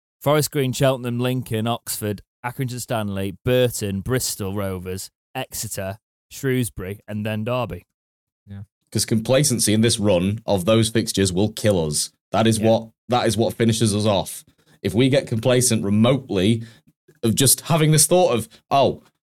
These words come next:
Speaker 3: we're in the top two, they're in the bottom half,"
Speaker 2: And
Speaker 3: that,
Speaker 2: just
Speaker 3: that's gonna
Speaker 2: remember
Speaker 3: finish us.
Speaker 2: the
Speaker 3: That, that will finish
Speaker 2: mentality
Speaker 3: us.
Speaker 2: Bristol Rovers had against us when they played us at home.
Speaker 3: Exactly.
Speaker 1: Ipswich's run, just for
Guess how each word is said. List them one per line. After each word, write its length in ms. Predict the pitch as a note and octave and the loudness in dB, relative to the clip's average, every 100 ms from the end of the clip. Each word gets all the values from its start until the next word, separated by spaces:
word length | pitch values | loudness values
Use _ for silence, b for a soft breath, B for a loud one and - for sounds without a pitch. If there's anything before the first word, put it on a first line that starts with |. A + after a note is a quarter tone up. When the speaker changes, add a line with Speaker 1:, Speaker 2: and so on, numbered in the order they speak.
| _ _ _ | _ _ _
Speaker 3:
we're 100 | A#2 | 2
in 60 | A2+ | 2
the 60 | F#2+ | 2
top 260 | A2 - | 0 0
two, 360 | - B2 F2 - | 2 4 2 0
they're 120 | G#2+ G#2 | 2 2
in 60 | |
the 60 | F2 | 2
bottom 200 | F#2 G2+ | 0 2
half," 440 | A#2 E2+ - - _ _ _ _ | 2 0 -2 -10 _ _ _ _
Speaker 2:
And 80 | C#3 | 0
Speaker 3:
that, 160 | B2+ C#3+ | 0 0
Speaker 2:
just 160 | A#2+ | -2
Speaker 3:
that's 220 | G#2+ B2+ D#3 | 0 0 2
gonna 160 | A#2 | 2
Speaker 2:
remember 60 | A2+ | 2
Speaker 3:
finish 260 | B2+ B2+ G2 | 2 2 2
us. 340 | D#2+ - - _ | 0 -2 -6 _
Speaker 2:
the 80 | C3 | -2
Speaker 3:
That, 240 | B2+ C3+ | 0 0
that 180 | C3+ C#3+ | 0 2
will 120 | B2 | 2
finish 280 | A#2 B2 A2+ | 2 2 2
Speaker 2:
mentality 60 | F2 | 0
Speaker 3:
us. 380 | D2+ - _ _ | -4 -10 _ _
Speaker 2:
Bristol 680 | B2+ B2 - C3+ B2 B2 - - | -8 -8 -8 -10 -8 -10 -14 -12
Rovers 480 | B2 C3 A#2 A2 G2 | -8 -8 -8 -12 -14
had 180 | A#2+ A#2 | -12 -12
against 380 | G#2 A#2+ C3 - | -10 -10 -12 -12
us 140 | B2+ A2 | -12 -10
when 180 | G#2+ | -12
they 60 | G#2+ | -14
played 260 | A#2 A2+ G#2+ | -12 -12 -12
us 100 | G#2 | -14
at 100 | G2 | -14
home. 220 | G#2 F#2+ _ _ | -16 -16 _ _
Speaker 3:
Exactly. 560 | F#2 F2 A2 E2+ D#2 - _ _ _ _ b b _ - | -4 0 0 -2 -6 -10 _ _ _ _ b b _ -4
Speaker 1:
Ipswich's 600 | E3+ - D3+ - B2 G2+ | -2 -2 -4 -4 -6 -2
run, 220 | A#2 G#2 | -2 -2
just 180 | G2+ G2+ | -4 -6
for 260 | A#2 G#2+ | -2 -2